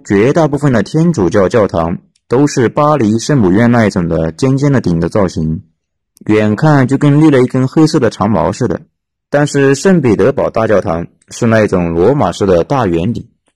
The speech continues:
也表达了那个时代艺术家对罗马风格的盲目崇拜。因为修建大穹顶比修建大锥子要贵得多，这个大教堂耗资巨大，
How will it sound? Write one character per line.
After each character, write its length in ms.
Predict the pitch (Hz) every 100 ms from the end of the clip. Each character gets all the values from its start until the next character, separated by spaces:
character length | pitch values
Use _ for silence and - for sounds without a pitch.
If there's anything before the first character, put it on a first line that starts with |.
| _ _ _ _ _ _
也 200 | - 139
表 200 | 175 131
达 120 | - 87
了 120 | 95
那 160 | 110
个 100 | 113
时 160 | 101 95
代 280 | 90 85 90
艺 120 | 110
术 160 | 110 98
家 300 | 98 90 _ _
对 140 | 139
罗 320 | 101 90 101
马 160 | 135 90
风 260 | - 120 127
格 120 | 101
的 100 | 85
盲 220 | 82 90
目 200 | 139 127
崇 220 | - 82
拜。 220 | 80 - _ _ _ _ _ _ _ _ _ _ _ _
因 180 | - 185
为 120 | 175
修 200 | 170 185
建 400 | 170 175 156 135
大 180 | 135 151
穹 260 | 117 107 143
顶 280 | 110 87 -
比 180 | - 107
修 160 | 117 147
建 180 | 151 135
大 140 | 139
锥 240 | 113 147
子 180 | 135 87 -
要 160 | 101
贵 180 | - 131
得 100 | 95
多， 400 | - 95 110 - _ _ _ _
这 100 | -
个 140 | 147 143
大 180 | 160 139
教 180 | 135
堂 360 | 113 95 82 - -
耗 380 | - 147 135 101
资 260 | - 101
巨 240 | 98 123 92
大， 240 | 80 -